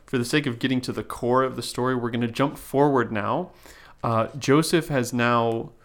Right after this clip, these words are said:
he was sold to a man named Potiphar, and he works for him for a while. Things get complicated. Uh, he gets thrown in jail.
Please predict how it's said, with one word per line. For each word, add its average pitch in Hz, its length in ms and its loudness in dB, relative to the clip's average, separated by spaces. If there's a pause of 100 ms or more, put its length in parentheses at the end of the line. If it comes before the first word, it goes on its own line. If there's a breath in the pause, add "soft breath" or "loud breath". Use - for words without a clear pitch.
(280 soft breath)
he 135 180 0
was 127 200 2
sold 156 340 2
to 135 320 0
a 117 120 0
man 117 640 0
named 113 360 -2
Potiphar, 123 680 2 (400 soft breath)
and 123 100 0
he 123 80 4
works 147 240 2
for 139 140 -2
him 135 140 -2
for 131 140 -4
a 120 60 0
while. 110 460 -2
Things 123 320 -4
get 131 180 -2
complicated. 123 720 0 (340 soft breath)
Uh, 110 240 0
he 120 140 0
gets 123 180 2
thrown 127 260 4
in 113 140 0
jail. 110 380 2